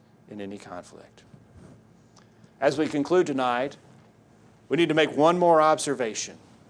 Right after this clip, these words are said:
about conflict. And that is, if you're not living like you should, you got conflict in your life. If you're not living like you should, you got conflict with God.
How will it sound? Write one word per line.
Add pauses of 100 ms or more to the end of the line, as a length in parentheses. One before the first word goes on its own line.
(220)
about
conflict. (1300)
And
that
is,
if
you're
not
living
like
you
should, (840)
you
got
conflict
in
your
life. (1400)
If
you're
not
living
like
you
should,
you
got
conflict
with
God.